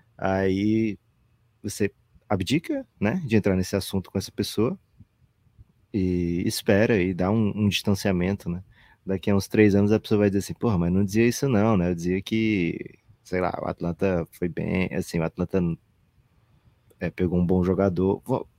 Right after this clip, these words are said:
o discurso vai mudar muito rápido, né? É, existiu esse de-, esse tipo de debate, é normal, é, entre os grandes, sabe, Kibas?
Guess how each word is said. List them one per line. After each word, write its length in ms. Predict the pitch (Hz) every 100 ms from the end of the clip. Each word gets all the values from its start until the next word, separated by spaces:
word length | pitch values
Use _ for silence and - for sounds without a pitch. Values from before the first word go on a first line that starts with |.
| _
o 100 | 165
discurso 320 | 151 160 -
vai 80 | 151
mudar 360 | 160 139 104
muito 260 | 104 110 127
rápido, 460 | 104 92 - 85 85
né? 120 | 85 - - - - - -
É, 340 | 101 104 104 127
existiu 440 | 143 170 - 294
esse 180 | 247 131
de-, 200 | 113 127
esse 140 | 127
tipo 220 | - 120 110
de 80 |
debate, 720 | 110 101 110 117 113 107 98 - _ - - - _ _ -
é 100 | 151
normal, 920 | 156 147 123 131 143 127 98 90 - - -
é, 380 | - 85 85 101
entre 220 | 101 -
os 120 | 110 95
grandes, 540 | 98 95 90 80 76
sabe, 440 | - 117 107 85 82
Kibas? 440 | 85 80 82 -